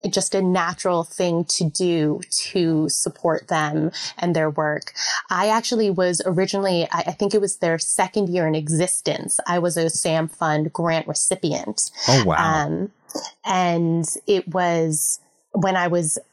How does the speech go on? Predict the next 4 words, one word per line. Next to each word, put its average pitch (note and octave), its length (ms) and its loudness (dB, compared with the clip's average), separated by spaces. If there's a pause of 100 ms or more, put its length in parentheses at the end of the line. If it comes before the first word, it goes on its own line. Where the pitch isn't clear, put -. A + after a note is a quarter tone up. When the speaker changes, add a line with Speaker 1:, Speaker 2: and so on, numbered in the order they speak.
(320)
Speaker 1:
in G3+ 300 2
graduate E3+ 640 0
school. D3+ 680 -2 (300)
And E3 540 2